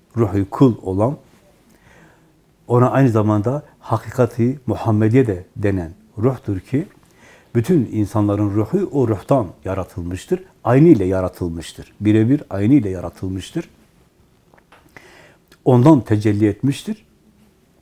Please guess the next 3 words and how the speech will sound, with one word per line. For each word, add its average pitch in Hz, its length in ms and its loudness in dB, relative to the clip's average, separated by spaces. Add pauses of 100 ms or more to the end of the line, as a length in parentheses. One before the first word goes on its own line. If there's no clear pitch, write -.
(600)
Tabi 110 220 0 (420)
akla, 120 500 -2 (560)
e, 85 380 -10